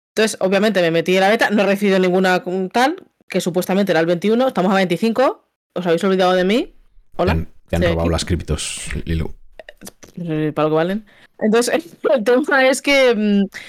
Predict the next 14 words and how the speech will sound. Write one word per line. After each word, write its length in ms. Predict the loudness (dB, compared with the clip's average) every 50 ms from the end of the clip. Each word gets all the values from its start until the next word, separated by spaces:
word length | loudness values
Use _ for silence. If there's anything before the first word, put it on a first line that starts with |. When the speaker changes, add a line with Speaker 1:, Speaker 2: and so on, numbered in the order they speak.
| -20 -20 _ _ _ _ _ _ -2
Speaker 1:
pues, 400 | 0 2 2 0 0 -2 -4 -2
eh, 320 | 0 2 2 4 4 4 4
ahora 280 | 4 4 4 4 4 4
muchos 600 | 4 2 2 2 2 2 0 0 0 -4 -10 -6 -4
de 120 | 0 0
los 300 | 2 4 2 2 0 0
fans, 500 | 0 0 0 2 0 -2 -2 -6 -8 -8 -4 -2
eh, 300 | 0 2 4 4 2 2
entendemos 480 | 2 2 2 2 2 2 2 2 0 0
por 200 | 0 -2 -2 -2
qué 120 | 0 0 0
no 80 | 2
había 220 | 2 2 2 0 0
Quidditch 500 | 0 0 2 2 0 -2 -4 -8 -10